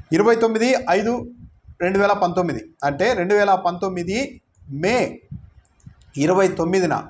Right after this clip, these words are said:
"పోలవరం కాఫర్ డ్యామ్ పనుల్ని ఆపేయండి" అంటూ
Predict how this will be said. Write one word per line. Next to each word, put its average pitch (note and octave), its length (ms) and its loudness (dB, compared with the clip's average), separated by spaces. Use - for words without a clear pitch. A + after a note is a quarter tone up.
"పోలవరం A#3+ 420 4
కాఫర్ A3+ 360 2
డ్యామ్ A3 220 0
పనుల్ని G#3+ 260 -2
ఆపేయండి" G3 640 2
అంటూ D#3 220 0